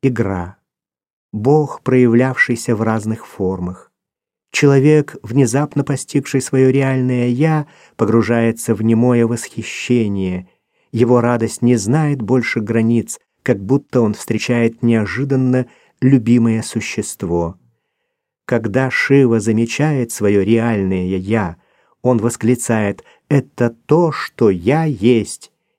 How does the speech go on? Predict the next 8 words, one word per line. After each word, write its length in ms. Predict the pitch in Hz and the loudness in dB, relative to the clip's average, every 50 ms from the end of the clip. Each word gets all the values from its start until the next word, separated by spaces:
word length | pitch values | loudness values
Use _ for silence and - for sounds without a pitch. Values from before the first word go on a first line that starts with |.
| _ _ | _ _
и 80 | 127 120 | 2 2
он 280 | 120 120 117 113 107 | 2 2 2 -2 -4
танцует 880 | - - 113 101 95 95 - - - 123 139 139 123 104 87 87 - - _ _ _ _ | -4 -4 -4 -4 -4 -6 -8 -2 2 2 4 4 2 0 -2 -4 -10 -18 _ _ _ _
от 160 | - - - | -12 -10 -10
счастья. 800 | - - - - - 87 - - - - - - - 78 71 - _ _ _ _ _ _ _ _ _ _ _ _ _ _ _ _ _ _ _ _ _ _ _ _ _ _ _ _ _ _ _ _ _ | -12 -12 -10 -8 -6 -8 -8 -8 -12 -16 -16 -14 -14 -14 -14 -14 _ _ _ _ _ _ _ _ _ _ _ _ _ _ _ _ _ _ _ _ _ _ _ _ _ _ _ _ _ _ _ _ _
В 60 | - | -12
следующем 720 | - - 117 143 196 196 190 190 175 - - - 165 160 143 | -2 2 4 4 6 4 4 2 2 2 0 0 0 0 2
году, 460 | 147 147 143 139 143 143 147 139 | 2 0 2 2 0 0 0 -2